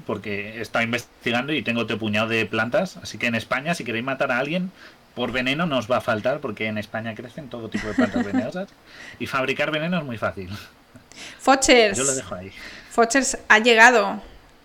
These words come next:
Speaker 2: Estamos
Speaker 1: Fochers,
Speaker 2: acabando,
Speaker 1: llegas.
Speaker 2: Fochers.
Speaker 1: Estamos haciendo la promoción, pero que sepas que resumiremos el programita, como siempre, para que te lo puedas escuchar. Además, Fochers dijo que el de la montaña estuvo cool, así que, eh, haced caso de cri-, su criterio, que sabe elegir bien.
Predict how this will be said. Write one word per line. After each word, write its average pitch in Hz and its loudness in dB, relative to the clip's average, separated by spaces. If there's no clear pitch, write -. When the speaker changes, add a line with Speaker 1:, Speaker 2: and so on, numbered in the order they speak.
Speaker 2:
Estamos 233 4
Speaker 1:
Fochers, 277 8
Speaker 2:
acabando, 254 12
Speaker 1:
llegas. 226 6
Speaker 2:
Fochers. 226 4
Speaker 1:
Estamos 160 -2
haciendo 165 0
la 160 2
promoción, 143 -2
pero 120 -6
que 107 -8
sepas 139 -6
que 117 -6
resumiremos 190 -2
el - -8
programita, 220 -6
como 127 -10
siempre, 123 -12
para 123 -8
que 107 -10
te 110 -8
lo 101 -4
puedas 104 -6
escuchar. 117 -8
Además, 113 -4
Fochers 131 -4
dijo 135 -4
que 127 -6
el 117 -6
de 120 2
la 117 0
montaña 127 -2
estuvo 127 -4
cool, 147 -4
así 117 -8
que, 110 -4
eh, 95 -10
haced 117 -10
caso 120 -2
de 113 -6
cri-, 110 -6
su - -14
criterio, 104 -8
que 104 -6
sabe 101 -8
elegir 101 -6
bien. 120 -8